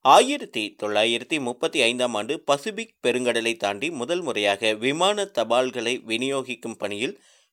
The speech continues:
சைனா கிளிப்பர் என்ற விமானம் கலிபோர்னியாவை விட்டு புறப்பட்டது. இந்த விமானமானது நவம்பர் இருபத்தி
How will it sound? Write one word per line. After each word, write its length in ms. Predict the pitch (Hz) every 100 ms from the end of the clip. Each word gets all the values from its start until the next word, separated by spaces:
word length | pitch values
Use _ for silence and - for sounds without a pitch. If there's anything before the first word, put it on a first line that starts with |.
| -
சைனா 360 | 180 214 240 240
கிளிப்பர் 460 | - 131 131 131 -
என்ற 280 | 127 120 113
விமானம் 480 | 110 113 107 107 160 - - _ -
கலிபோர்னியாவை 800 | 160 202 226 220 196 160 143 135
விட்டு 260 | 117 117
புறப்பட்டது. 560 | 135 110 107 101 98 123 - -
இந்த 220 | 123 117
விமானமானது 680 | 107 110 113 113 107 95 110 196
நவம்பர் 460 | 120 113 135 143 - -
இருபத்தி 560 | 120 156 175 180 -